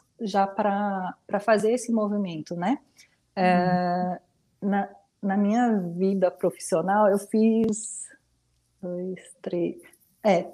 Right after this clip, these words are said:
Speaker 1: três transições de carreira, assim, quando eu vi que, ai,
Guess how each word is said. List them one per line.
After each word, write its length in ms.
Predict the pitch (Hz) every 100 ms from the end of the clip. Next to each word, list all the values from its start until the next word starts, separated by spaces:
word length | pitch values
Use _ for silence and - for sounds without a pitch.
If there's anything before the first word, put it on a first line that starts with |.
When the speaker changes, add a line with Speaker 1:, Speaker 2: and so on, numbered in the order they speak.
| -
Speaker 1:
três 260 | - 349 381
transições 600 | 370 330 311 - 262 254
de 80 | 262
carreira, 380 | 277 254 196 190
assim, 180 | 196
quando 160 | 196 214
eu 120 | 214
vi 120 | 214
que, 280 | 233 285 254 - - _ _ _ -
ai, 300 | 226 226 208